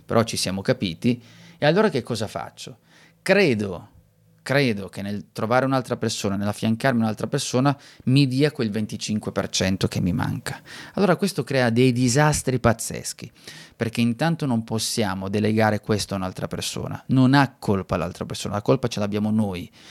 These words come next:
Noi dobbiamo trovare l'equilibrio nostro in quel tempo lì, dobbiamo essere noi, stare bene con noi stessi. Non dobbiamo utilizzare quella persona come una toppa, perché poi che succede? Nel momento in cui ci avviciniamo a questa persona siamo dopati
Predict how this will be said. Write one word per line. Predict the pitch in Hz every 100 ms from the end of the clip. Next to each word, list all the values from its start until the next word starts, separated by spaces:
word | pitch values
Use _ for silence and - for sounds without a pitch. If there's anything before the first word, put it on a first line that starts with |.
| - -
Noi | 196
dobbiamo | 208 143 127
trovare | 120 123 117
l'equilibrio | 113 120 117 113 - _
nostro | 110 110 98 - - 95 98 - _ _
in | 110 113
quel | 113 143 123
tempo | - 110 104 92
lì, | 82 - _ - _
dobbiamo | 113 117 127
essere | 123 - 117
noi, | 120 139 120 101 131 - _ _ _ _
stare | - - 113 113
bene | 110 113
con | 110 104
noi | 98
stessi. | - 90 90 - - _ -
Non | 135 139
dobbiamo | 139 147 147
utilizzare | 120 113 104 110 107
quella | 110
persona | 104 104 117 107
come | 110 107
una | 104 104
toppa, | - 113 - _ - 98 - - -
perché | - 120 139
poi | 170 180
che | 165
succede? | - - 113 92
Nel | 98 110
momento | 120 139 151 -
in | 120
cui | 113 123
ci | 117
avviciniamo | 98 101 101 101 92
a |
questa | 98 95 90
persona | 95 - 160 170
siamo | 117 110
dopati | 110 113 123 117 110 127 135